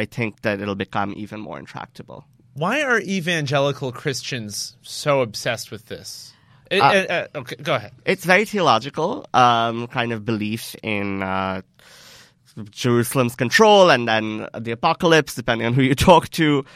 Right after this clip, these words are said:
Speaker 1: So, you know, you'll, you'll have noticed in the television announcement that Trump gave, Pence was standing right behind him,
Speaker 2: Yes.
Speaker 1: right? So sort of hand of God, you know, hand of God's chosen vice president and maybe president to be.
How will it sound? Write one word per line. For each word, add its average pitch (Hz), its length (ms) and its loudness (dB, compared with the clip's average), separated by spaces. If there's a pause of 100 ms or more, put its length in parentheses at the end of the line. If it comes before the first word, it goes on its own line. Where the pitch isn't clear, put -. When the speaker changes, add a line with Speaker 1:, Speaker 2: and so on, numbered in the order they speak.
(160)
Speaker 1:
So, 180 280 6
you 170 100 6
know, 170 80 6
you'll, 156 300 4
you'll 151 180 4
have 151 80 6
noticed 156 380 4
in 123 220 -2
the 120 160 2
television 131 440 0
announcement 104 460 -2
that 110 120 -10
Trump 104 260 -6
gave, 190 280 2 (120)
Pence 131 380 0
was 117 120 -4
standing 104 560 -2 (240)
right 127 380 2
behind 120 400 0
him, 104 240 -12
Speaker 2:
Yes. 135 240 2
Speaker 1:
right? 104 340 0
So 127 160 -4
sort 120 220 0
of 113 160 -2 (240)
hand 143 260 2
of 113 100 0
God, 104 460 6
you 107 120 -2
know, 101 100 0
hand 107 200 2
of 107 120 -6
God's 104 340 0
chosen 104 520 -2
vice 101 240 -2
president 101 600 -10
and 82 160 -12
maybe 101 220 -12
president - 460 -12
to - 100 -16
be. - 220 -16